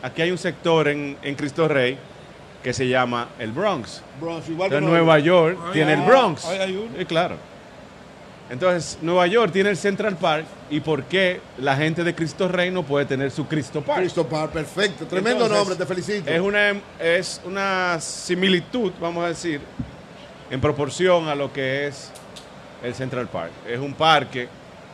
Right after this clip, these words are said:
Speaker 1: Lo, lo interesante de todo esto que podemos ver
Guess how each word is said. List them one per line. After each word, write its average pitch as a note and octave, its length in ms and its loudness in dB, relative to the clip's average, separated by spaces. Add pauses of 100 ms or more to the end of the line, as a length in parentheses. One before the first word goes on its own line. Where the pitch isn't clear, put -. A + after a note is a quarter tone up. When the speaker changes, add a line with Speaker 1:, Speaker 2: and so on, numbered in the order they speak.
(280)
Speaker 1:
Lo, C3+ 420 0
lo C3+ 720 -4
interesante C#3+ 600 -2
de F3 100 -2
todo F3+ 260 0
esto D3 320 -2
que C#3 100 -8
podemos C3+ 320 -4
ver C#3+ 280 -2